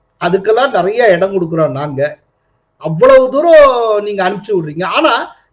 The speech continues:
எங்க நாட்டு பொருளை அதே அளவுக்கு நீங்க வாங்க மாட்டேங்கிறீங்க. அப்படியே இறக்குமதி செய்யணும்னா நூறு சதவீதம், நூத்தம்பது சதவீதம் சொல்லி இறக்குமதி வரியெல்லாம் விதிக்கிறீங்க.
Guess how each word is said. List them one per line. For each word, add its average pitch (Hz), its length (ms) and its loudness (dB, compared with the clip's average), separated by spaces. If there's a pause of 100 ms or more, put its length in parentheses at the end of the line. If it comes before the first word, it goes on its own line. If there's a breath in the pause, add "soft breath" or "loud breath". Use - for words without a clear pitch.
(100)
எங்க 311 380 0
நாட்டு 381 400 -4
பொருளை 262 320 -4 (360)
அதே 247 260 0
அளவுக்கு 285 420 0
நீங்க 226 240 -2
வாங்க 196 420 -2
மாட்டேங்கிறீங்க. 139 560 -10 (2250)
அப்படியே 370 480 4
இறக்குமதி 294 460 0
செய்யணும்னா 233 400 -2
நூறு 262 340 -2
சதவீதம், 196 440 0
நூத்தம்பது 294 500 -2
சதவீதம் 185 500 -4
சொல்லி 190 260 -12
இறக்குமதி 208 460 -4
வரியெல்லாம் 160 440 -4
விதிக்கிறீங்க. 131 460 -18